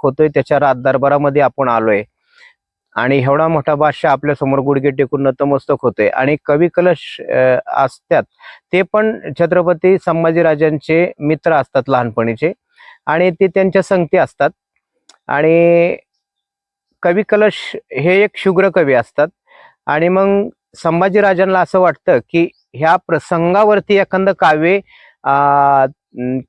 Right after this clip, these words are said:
कविराजे आम्हाला तुम्ही म्हणून दाखवलं पाहिजे. तर, <clears throat>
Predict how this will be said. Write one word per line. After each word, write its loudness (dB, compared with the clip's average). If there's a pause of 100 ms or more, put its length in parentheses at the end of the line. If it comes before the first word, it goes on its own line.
कविराजे 2
आम्हाला 2
तुम्ही -2
म्हणून 0
दाखवलं 0
पाहिजे. -4 (1500)
तर, 2 (220)
<clears throat> -2